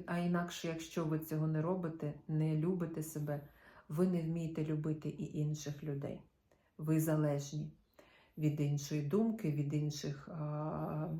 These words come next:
людей. Ви самі собі, е, не автор свого життя. Тому, будь ласка,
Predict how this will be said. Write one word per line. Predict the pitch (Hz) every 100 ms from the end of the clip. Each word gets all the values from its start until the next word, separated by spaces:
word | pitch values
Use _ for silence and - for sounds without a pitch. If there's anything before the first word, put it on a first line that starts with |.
| 160 - _ _ -
людей. | 175 151 143 185 220 214 - - _
Ви | 147 160
самі | 160 156 156 165
собі, | - 151 156 165
е, | 160 151 151 151
не | 156 151
автор | - 147 - 147 143
свого | 160 151 151
життя. | 147 143 135 131 - _ - - - - - _
Тому, | 180 202
будь | 208 185
ласка, | 170 160 151 - 151